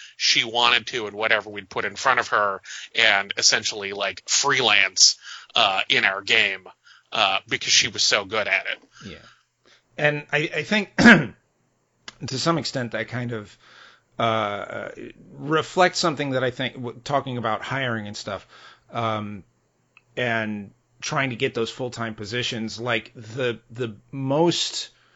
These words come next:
Speaker 2: the ideal way to do it would probably be to have a more expanded roster of, f-, you know, full-time employees rather than contractors than most places have.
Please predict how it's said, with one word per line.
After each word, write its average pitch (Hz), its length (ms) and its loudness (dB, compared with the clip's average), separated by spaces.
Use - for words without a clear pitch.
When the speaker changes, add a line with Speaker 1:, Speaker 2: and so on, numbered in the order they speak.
Speaker 2:
the 156 300 2
ideal 147 540 2
way 143 160 8
to 127 100 2
do 117 220 -4
it 123 80 -8
would 107 240 -14
probably 120 320 -2
be 120 180 -8
to 113 140 -4
have 117 500 -2
a 117 80 -4
more 117 300 -4
expanded 107 1040 -6
roster 113 800 -4
of, 104 420 -6
f-, - 300 -20
you 110 160 -6
know, 95 140 -8
full-time 117 560 -4
employees 110 720 -4
rather 104 220 -4
than 95 180 -12
contractors 120 800 -6
than 107 140 -6
most 120 260 -6
places 147 400 -4
have. 165 360 -4